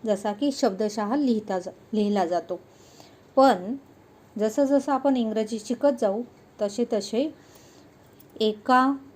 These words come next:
शब्दाचे अनेक अर्थ असतात. जसे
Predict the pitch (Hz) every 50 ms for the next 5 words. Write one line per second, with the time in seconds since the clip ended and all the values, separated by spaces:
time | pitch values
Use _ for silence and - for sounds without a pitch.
0 | - - - - - - - - - - - - - - - - - - - -
1 | - - - - 262 226 202 190 233 233 233 285 302 311 285 311 302 311 311 311
2 | 269 220 202 208 - 208 190 196 - - 185 160 - - - - - - - -
3 | - - - - - - - - - - - 214 202 190 - 233 247 285